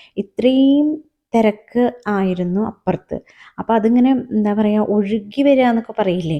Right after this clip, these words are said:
അത് ഒരു ഇഞ്ച് പോലും സ്ഥലമില്ല കേട്ടോ. നമ്മൾ അതിൻ്റെ ഇടയിൽ കൂടെ എങ്ങനെയൊക്കെയോ,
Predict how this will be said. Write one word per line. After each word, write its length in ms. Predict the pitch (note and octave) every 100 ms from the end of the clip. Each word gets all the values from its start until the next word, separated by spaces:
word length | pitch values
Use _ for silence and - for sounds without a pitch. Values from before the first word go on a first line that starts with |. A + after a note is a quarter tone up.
| - - - -
അത് 140 | F3+
ഒരു 180 | F3 G3+
ഇഞ്ച് 240 | A#3+ A3+ A#3+
പോലും 260 | B3+ B3 C4
സ്ഥലമില്ല 540 | - A#3+ G3 F#3+ F3+
കേട്ടോ. 180 | D#3 D#3
നമ്മൾ 180 | E3 F3
അതിൻ്റെ 300 | G3+ G#3 G#3+
ഇടയിൽ 300 | G#3 F3+ F3+ -
കൂടെ 200 | F#3 G3
എങ്ങനെയൊക്കെയോ, 640 | F#3+ F3+ F3+ _ - G3+